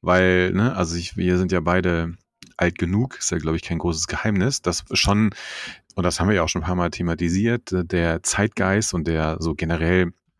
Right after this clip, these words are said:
auch das ganze mediale Umfeld, in dem wir aufgewachsen sind, ein völlig anderes war als jetzt zum Beispiel heutzutage. Und bei uns, glaub ich, schon, äh, einem so Sachen einfallen würden, wie so nach dem Motto, „Ja, das war halt damals so“, oder „Wir haben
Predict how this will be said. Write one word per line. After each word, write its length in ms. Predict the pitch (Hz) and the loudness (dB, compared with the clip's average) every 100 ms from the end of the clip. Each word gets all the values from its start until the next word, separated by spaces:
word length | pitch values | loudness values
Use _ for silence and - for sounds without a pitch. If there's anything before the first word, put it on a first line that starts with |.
| - | -10
auch 60 | |
das 120 | - 82 | -6 -4
ganze 240 | 85 87 | -2 0
mediale 440 | 82 80 82 95 | -2 0 2 2
Umfeld, 360 | 87 92 - 82 | 0 -2 -2 -2
in 80 | 80 | 0
dem 180 | 80 80 | -2 0
wir 220 | 98 107 | 0 2
aufgewachsen 540 | 87 - 82 82 82 | -2 -2 -4 -2 -2
sind, 280 | 78 95 - | 0 -2 -2
ein 60 | 78 | -4
völlig 400 | - 87 87 - | 0 2 0 0
anderes 420 | 92 90 - - | -2 0 -4 -2
war 220 | 85 87 | -2 0
als 240 | 80 - - | -2 -4 -4
jetzt 200 | - - | -6 -6
zum 80 | |
Beispiel 280 | - - - | -6 -8 -6
heutzutage. 680 | - - 92 - 78 85 123 - _ - - - - - - _ | -6 -6 -8 -6 -4 0 -2 -4 _ -20 -20 -20 -20 -20 -20 _
Und 340 | - 101 - - _ _ 101 - - | 4 4 2 -8 _ _ -12 -12 -2
bei 180 | 90 | 0
uns, 440 | 90 107 120 - - | 4 4 4 0 -4
glaub 280 | 110 90 90 | -2 2 4
ich, 80 | 90 | 4
schon, 580 | - 101 104 104 - - _ | 2 2 4 0 -4 -14 _
äh, 260 | 120 135 127 | -10 -6 -4
einem 240 | 95 92 | 0 2
so 140 | 90 90 | 2 2
Sachen 240 | 95 - | 0 0
einfallen 540 | 85 120 - 85 82 80 | -2 -2 0 0 0 0
würden, 320 | 82 85 82 | 0 0 0
wie 180 | 85 85 | 0 0
so 200 | 87 85 | 0 0
nach 200 | 82 87 | -2 -2
dem 100 | 82 | -2
Motto, 160 | 82 | 0
„Ja, 140 | 80 82 | 2 2
das 200 | 82 - | 0 2
war 120 | 85 | 2
halt 200 | 98 85 | 2 0
damals 360 | 78 80 76 - | 0 0 -2 -2
so“, 280 | 82 95 113 | -2 0 0
oder 280 | 82 78 78 | -2 -2 -2
„Wir 200 | 78 80 | -4 -2
haben 380 | 80 82 80 | -2 -2 -6